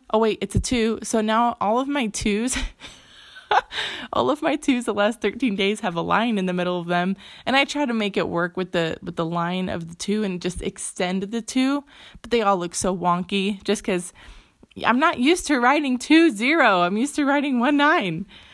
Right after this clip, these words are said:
I've done that for a year. It's definitely a habit I've created. <laughs> I know you can all relate. Oh, so it, it felt really good to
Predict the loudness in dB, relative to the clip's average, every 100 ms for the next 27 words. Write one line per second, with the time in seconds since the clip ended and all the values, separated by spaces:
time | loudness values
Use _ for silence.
0 | -4 -2 0 2 0 0 -2 -2 -2 -2
1 | -2 -4 -6 -2 0 0 -2 -2 -2 0
2 | 2 2 2 0 0 -2 2 0 -2 -8
3 | -20 -8 -4 -4 -6 -10 -10 -12 -12 -12
4 | -14 -6 -2 0 0 -4 -4 -4 -4 -4
5 | -6 -6 -12 _ _ -20 -20 -20 -20 _
6 | _ _ _ _ 4 6 6 4 2 0
7 | -2 2 4 2 -2 -6 -16 -20 _ _
8 | _ _ _ _ -20 -20 _ _ _ _
9 | _ 0 2 0 0 -2 2 0 2 0
10 | 0 0 0 -2 -4 0 0 0 -2 -4